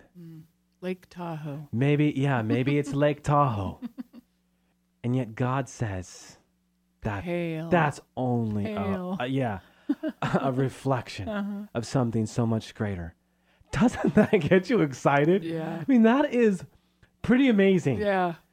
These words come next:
Speaker 2: You study philosophy, you study theology, you study truth, beauty, and goodness, and studying this stuff really
Speaker 1: Mm-hmm.
Speaker 2: does get you excited.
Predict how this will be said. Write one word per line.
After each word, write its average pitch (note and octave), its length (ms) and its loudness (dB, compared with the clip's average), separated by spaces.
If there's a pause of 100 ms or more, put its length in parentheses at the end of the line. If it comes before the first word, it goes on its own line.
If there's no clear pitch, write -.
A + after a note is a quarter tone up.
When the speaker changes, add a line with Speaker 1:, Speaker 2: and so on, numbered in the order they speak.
(280)
Speaker 2:
You E3+ 120 0
study E3 420 2
philosophy, D3 640 -2
you C3 160 -2
study C#3 460 -2
theology, A#2+ 600 -4
you A2+ 140 -4
study B2+ 380 -4
truth, C#3 340 -4
beauty, B2 300 0
and A2+ 160 -2
goodness, A2+ 400 -2
and A#2 160 -2 (560)
studying F3 460 -2
this D#3 140 0
stuff C#3 300 -2
really - 200 0
Speaker 1:
Mm-hmm. C3 100 0
Speaker 2:
does B2 120 0
get - 200 -6
you A2+ 80 -2
excited. G#2+ 460 -6